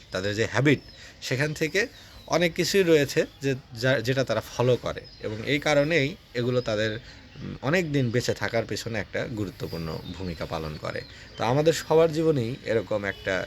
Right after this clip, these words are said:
ইকিগাই প্রয়োজন, একটা মিনিং প্রয়োজন, একটা পারপাস প্রয়োজন, যেটার কারণে আমরা বেঁচে থাকব, যেটাকে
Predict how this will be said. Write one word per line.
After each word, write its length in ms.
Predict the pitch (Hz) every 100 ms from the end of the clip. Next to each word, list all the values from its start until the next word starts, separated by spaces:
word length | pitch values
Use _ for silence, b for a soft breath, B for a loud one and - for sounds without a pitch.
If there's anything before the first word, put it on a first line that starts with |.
| -
ইকিগাই 580 | 151 143 160 113 85 78 -
প্রয়োজন, 360 | 104 82 85 78 B B B
একটা 460 | - - 101 98 87 B B -
মিনিং 360 | 107 151 170 147
প্রয়োজন, 400 | 104 98 90 90
একটা 180 | - 107
পারপাস 440 | 127 123 131 139 -
প্রয়োজন, 420 | 113 95 85 87
যেটার 260 | 113 123 123
কারণে 300 | 117 113 110
আমরা 160 | 107
বেঁচে 280 | 101 110 120
থাকব, 420 | 117 110 117 143 B B B -
যেটাকে 500 | 127 127 123 131